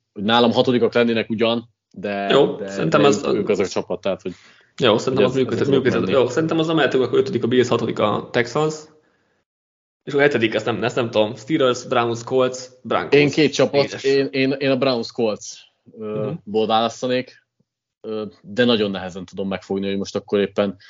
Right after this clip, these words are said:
Speaker 1: melyiket. Én most jelenlegi tudás szerint, és lehet, hogy ez, ez tényleg ilyen recency bias, hogy én a Coltsot mondanám, mert, mert a Browns nálam egy kicsit egy lefelé áldozó dologban van, de azért az a védelem az, azért az eléggé tud karcolni.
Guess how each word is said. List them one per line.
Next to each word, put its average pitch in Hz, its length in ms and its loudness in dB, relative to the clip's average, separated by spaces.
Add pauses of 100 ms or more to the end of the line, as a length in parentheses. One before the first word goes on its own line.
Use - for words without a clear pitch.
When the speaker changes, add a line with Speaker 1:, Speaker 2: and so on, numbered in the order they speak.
(200)
Speaker 1:
melyiket. 117 380 2
Én 160 140 6
most 156 180 0
jelenlegi 143 600 0
tudás 131 240 -4
szerint, 127 300 -6
és 117 140 -10
lehet, 127 200 -2
hogy 113 200 -8
ez, 110 260 -14
ez - 80 -16
tényleg 107 320 0
ilyen 107 360 0
recency 107 400 -6
bias, 107 300 0
hogy - 160 0
én 110 80 -4
a 113 80 -2
Coltsot 113 340 2
mondanám, 104 540 2 (540)
mert, 101 300 -4
mert 107 180 -4
a 104 100 0
Browns 107 360 0
nálam 104 300 -2
egy 98 100 -6
kicsit - 300 -8
egy 98 120 0 (200)
lefelé 101 420 -4
áldozó 92 440 -4
dologban 98 340 0
van, 107 180 2
de 104 180 2
azért 113 220 0
az 120 100 4
a 123 80 6
védelem 120 440 0
az, 120 280 -6
azért 110 260 -4
az 110 240 -4
eléggé 107 280 -6
tud 95 200 -10
karcolni. 117 640 2